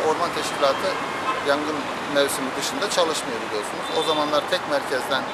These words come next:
e, yangına müdahale çok zor. E, bunun, buna önlem olarak oturup tartışması lazım. Uzman olan kendileri, itfaiye teşkilatı onlarda. Hani biz dediğim gibi iki tane arazözde on tane ev söndürmüşüz Toparlı Mahallesi'nde. E,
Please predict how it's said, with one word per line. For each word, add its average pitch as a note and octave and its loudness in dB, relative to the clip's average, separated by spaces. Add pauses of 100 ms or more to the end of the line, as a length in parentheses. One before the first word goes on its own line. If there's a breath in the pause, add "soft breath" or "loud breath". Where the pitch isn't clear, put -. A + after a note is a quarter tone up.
(480)
e, - 0 (240)
yangına C#3+ 0
müdahale C3 4 (120)
çok F3+ 4 (120)
zor. C#3+ 0 (720)
E, - 2 (320)
bunun, A3+ 0 (300)
buna G#3+ 0
önlem F#3 2
olarak F3+ 0 (160)
oturup - -4 (200)
tartışması G#3 0 (100)
lazım. B2+ 4 (180)
Uzman D#3 -2
olan D3+ 2 (100)
kendileri, C3+ 0 (100)
itfaiye C#3+ 4
teşkilatı C3+ 2 (100)
onlarda. G#2+ 0 (500)
Hani E3+ 0 (140)
biz F3 -2 (260)
dediğim F#3+ -2
gibi D#3 -2 (100)
iki - -6
tane E3+ 4
arazözde E3 0 (180)
on D#3 0 (100)
tane D3+ 2
ev D3 0 (120)
söndürmüşüz A2+ -4
Toparlı B2 -2
Mahallesi'nde. A2+ -2 (560)
E, - -2